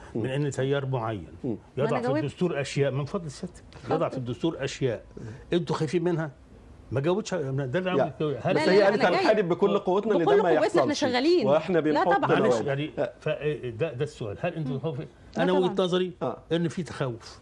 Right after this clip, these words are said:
Speaker 2: من زي ما قلت لك، إن يجي بعض المتشددين يجي مع كل مادة من هذه، حرية الإبداع مثلًا.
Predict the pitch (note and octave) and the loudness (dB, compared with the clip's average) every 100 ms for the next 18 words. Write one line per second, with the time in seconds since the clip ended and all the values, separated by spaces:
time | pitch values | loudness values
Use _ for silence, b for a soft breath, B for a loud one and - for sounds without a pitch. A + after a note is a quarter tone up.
0 | - D3+ C3+ F3 E3+ D3+ C3 B2 G2+ - | -6 -4 0 0 0 -2 -2 -6 -6 -18
1 | B B B - D3+ D#3 F3+ D#3 C#3 E3+ | B B B -4 0 2 2 2 0 0
2 | D3+ C#3 C#3+ C3 C3 B2 B2 A#2+ A2+ B | -2 -2 -2 -2 -2 -2 -4 -4 -8 B
3 | B - F3 D3 C#3 - - C#3 B2+ B2 | B -2 -2 0 -4 -6 -4 -2 0 -2
4 | - G3+ F3+ C#3 A2+ G#2+ A2+ D#3+ B2+ B2 | 2 2 4 -2 -4 -4 -2 -2 -2 -2
5 | A#2+ C#3+ - B B E3 F#3+ F3+ C3+ B2 | -2 -2 -4 B B 0 0 0 -4 -2
6 | A2 F#2 - | -4 -4 -10